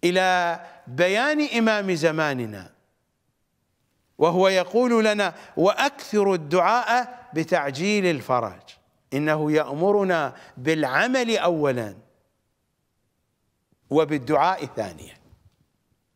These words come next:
فهذا هو تكليفنا الشرعي، وأعتقد أن الصورة باتت واضحة لديكم.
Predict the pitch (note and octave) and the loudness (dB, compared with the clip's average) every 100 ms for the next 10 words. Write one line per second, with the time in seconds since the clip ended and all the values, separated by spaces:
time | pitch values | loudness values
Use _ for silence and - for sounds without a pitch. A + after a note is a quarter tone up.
0 | _ _ _ _ _ _ _ _ _ _ | _ _ _ _ _ _ _ _ _ _
1 | _ - D3+ A#3+ A#3 G3+ G3 F#3+ F3+ - | _ -2 0 0 0 0 0 0 0 -6
2 | - - D3+ - D#3 F#3 - E3+ D#3+ - | -20 -8 -6 -4 -6 -6 -6 -4 -4 -6
3 | B2+ - C3+ B2 A#2 E3+ E3+ E3 - _ | -10 -6 -4 -4 -2 -2 -2 -4 -10 _
4 | _ _ _ _ _ B2+ C3+ A#2+ - F3+ | _ _ _ _ _ -2 -2 -4 -4 -4
5 | F3 D#3 C3+ C#3 C#3 - _ _ _ _ | -2 -4 -2 -2 -4 -12 _ _ _ _
6 | _ _ _ _ _ _ _ _ _ _ | _ _ _ _ _ _ _ _ _ _
7 | _ C#3 C3+ B2 - F3+ F3 D3+ D#3+ C#3+ | _ 0 0 0 0 2 2 0 0 -2
8 | D3 - _ _ _ _ _ _ _ _ | -2 -14 _ _ _ _ _ _ _ _
9 | _ C3 E3+ G3+ G3 E3 E3 - - _ | _ 0 0 0 -2 -4 -4 -16 -20 _
10 | _ _ _ _ _ _ _ - B2 B2 | _ _ _ _ _ _ _ -2 0 2
11 | D3 D#3+ D3+ C3+ B2 A#2+ A#2+ - F#2+ | 0 -2 0 0 0 0 -2 -6 -14